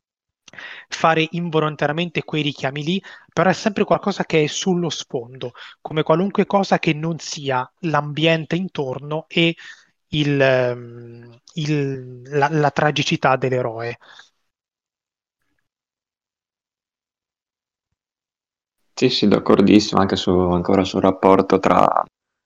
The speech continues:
Speaker 2: tra Paul e la madre, il fatto che, eh, comunque lei decide di avere un figlio maschio quando comunque nella sua setta, eh, gli era stato proibito e anzi volevano una donna,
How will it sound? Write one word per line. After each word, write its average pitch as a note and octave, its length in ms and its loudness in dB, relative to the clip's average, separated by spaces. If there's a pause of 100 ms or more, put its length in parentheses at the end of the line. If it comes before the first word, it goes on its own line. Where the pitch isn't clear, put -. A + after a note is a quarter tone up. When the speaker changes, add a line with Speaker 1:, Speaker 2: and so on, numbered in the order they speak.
(420)
Speaker 2:
tra F#2 680 6
Paul F#2 260 8
e - 20 8
la F#2 100 6
madre, F#2+ 360 6
il F#2 80 0
fatto F#2 400 4
che, F#2+ 320 2 (480)
eh, E2 680 2
comunque G2+ 460 8
lei G2+ 180 10
decide G2 400 8
di F#2 100 6
avere G2 260 8
un F#2+ 100 2
figlio F#2+ 260 2
maschio F#2+ 420 0
quando F#2 360 -4
comunque F#2 280 -4
nella F2+ 200 -2
sua F#2+ 180 2
setta, F#2 560 0 (360)
eh, - 280 0
gli G2 60 4
era F#2+ 100 6
stato F#2+ 300 0
proibito F#2+ 500 4
e - 20 6
anzi F#2+ 300 4
volevano F2+ 460 4
una G2 160 4
donna, F#2 440 2